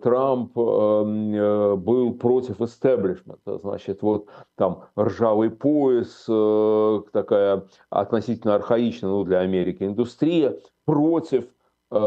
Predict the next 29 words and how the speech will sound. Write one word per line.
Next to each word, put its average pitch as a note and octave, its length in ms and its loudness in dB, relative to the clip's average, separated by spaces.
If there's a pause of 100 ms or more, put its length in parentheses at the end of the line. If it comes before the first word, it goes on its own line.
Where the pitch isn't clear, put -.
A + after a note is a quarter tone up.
(200)
восточного A2+ 640 -2
и A2 40 0
западного G#2 480 -2
побережья, G#2 600 0
против G2 360 -4
финансового A2+ 600 -2
капитала G#2 640 -2 (320)
и A2 260 -2 (100)
так A#2 180 0
далее. - 220 -2
Да? C#3+ 180 -2 (180)
Окей, - 260 0
это D#3 300 0
один C3 580 -2 (300)
вариант. G2 420 -2
Хотя, C3+ 360 -2
на A#2+ 100 -2
самом E3 220 -4
деле, B2+ 200 0
это A#2+ 420 -2 (220)
неверное B2 480 0
представление, D3+ 640 0
потому A2+ 300 -4
что B2 160 -10
сенатор B2+ 400 0
от A#2+ 140 0
Боинга — D3 400 0
это A#2 180 0
человек. B2+ 800 -2